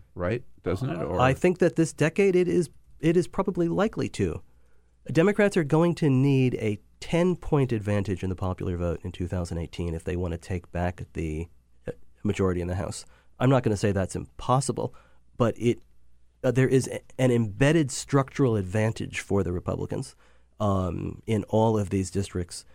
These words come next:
Speaker 2: and it has allowed essentially none of those seats to turn this entire decade. Uh, you have not had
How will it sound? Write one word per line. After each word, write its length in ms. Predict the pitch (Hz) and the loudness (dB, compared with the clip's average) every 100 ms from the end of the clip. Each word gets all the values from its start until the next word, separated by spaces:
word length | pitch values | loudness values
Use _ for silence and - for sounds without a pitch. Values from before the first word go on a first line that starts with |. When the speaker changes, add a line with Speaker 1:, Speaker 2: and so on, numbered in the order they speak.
| - _ - | -20 _ -2
Speaker 2:
and 240 | 104 92 | 0 0
it 120 | 107 101 | 0 0
has 200 | 110 113 | 2 2
allowed 600 | 101 104 120 117 107 107 - _ - - _ - - | 2 4 4 4 0 -4 -12 _ -20 -20 _ -20 -8
essentially 440 | 113 143 147 123 | 0 2 2 2
none 360 | 107 107 123 156 | 4 6 6 4
of 140 | 107 | 4
those 220 | 107 101 | 2 2
seats 500 | - 120 110 - - - _ - | 2 0 0 -6 -12 -18 _ -4
to 100 | 120 | -4
turn 460 | - 127 127 98 95 - - | 2 2 4 2 -4 -14 -8
this 220 | 120 147 | 0 2
entire 380 | 135 - 120 107 | 2 2 2 2
decade. 480 | 101 110 127 - 107 - - _ - | 0 0 -2 -6 -10 -20 -20 _ -18
Uh, 40 | - - - - | -18 -16 -20 -12
you 260 | 120 143 202 | -2 2 4
have 200 | 190 143 | 4 4
not 320 | 127 139 131 | 4 4 2
had 380 | - 123 123 113 | 0 2 4 2